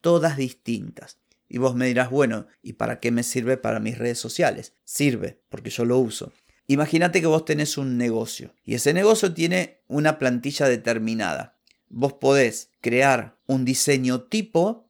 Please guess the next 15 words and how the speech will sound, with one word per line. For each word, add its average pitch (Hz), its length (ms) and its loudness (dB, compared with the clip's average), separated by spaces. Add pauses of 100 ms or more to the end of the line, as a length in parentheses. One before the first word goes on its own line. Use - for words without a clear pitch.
donde 151 680 0
solamente 156 720 0
cambiás 131 560 0
el 110 200 -8
título, 101 640 -10
o 127 160 0
cambiás 123 380 2
el 113 180 -4
título 175 540 -2 (160)
y 120 120 0
agregás, 120 680 2
por 113 180 -4
decir, 113 480 -6
un 135 180 0
subtítulo, 151 840 -8